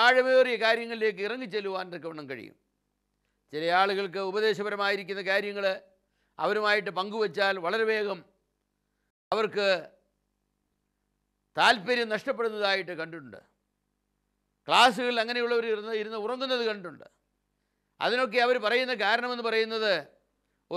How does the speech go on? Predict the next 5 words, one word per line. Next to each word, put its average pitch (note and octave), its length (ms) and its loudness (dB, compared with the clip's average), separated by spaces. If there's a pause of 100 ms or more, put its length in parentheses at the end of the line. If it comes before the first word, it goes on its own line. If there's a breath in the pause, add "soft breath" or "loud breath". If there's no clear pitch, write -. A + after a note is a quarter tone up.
(120)
ഇതൊന്നും C4 340 -2
ഞങ്ങൾക്ക് A3+ 340 -8
മനസ്സിലാവുന്നില്ല" G#3 640 -4 (140)
എന്നാണ്. B2 260 -20 (1500)
അവർ D#3 220 -2